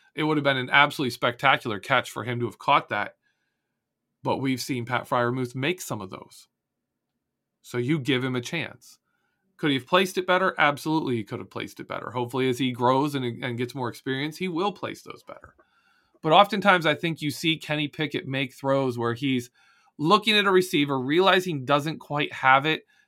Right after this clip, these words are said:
needs to get rid of the ball, and so he just leads them farther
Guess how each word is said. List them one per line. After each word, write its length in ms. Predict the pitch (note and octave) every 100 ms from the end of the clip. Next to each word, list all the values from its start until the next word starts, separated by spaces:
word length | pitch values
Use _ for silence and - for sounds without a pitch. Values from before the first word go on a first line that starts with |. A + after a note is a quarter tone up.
| _
needs 400 | B2+ D3+ G3 F3+
to 80 | F#3
get 160 | F3
rid 160 | E3 E3
of 60 | C#3+
the 80 |
ball, 480 | B2+ D3+ C3+ A#2 A2+ _ _ -
and 160 | D#3
so 200 | D3 D#3+
he 200 | C3+ E3+
just 420 | D3+ D3+ D3+ - _ _ _ -
leads 380 | D#3 G3 D#3
them 160 | D#3+ D#3
farther 540 | - D3+ C#3 A2 -